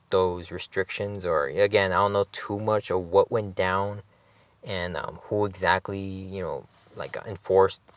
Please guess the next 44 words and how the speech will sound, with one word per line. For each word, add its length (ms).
whatever 360
rules 520
or 160
what 260
happened 380
there. 260
I 80
really 240
don't 240
know. 320
But 120
that's 260
what 100
happened 360
there. 220
So 240
unfortunately, 440
the 60
swap 260
meet, 240
um, 320
and 180
that 300
actually 340
had 220
some 120
repercussions 1000
to 160
many 360
few 200
other 220
things, 380
again, 220
with 140
some 120
events 500
and 220
a 300
few 240
different 300
things 220
I 60
may 160
get 300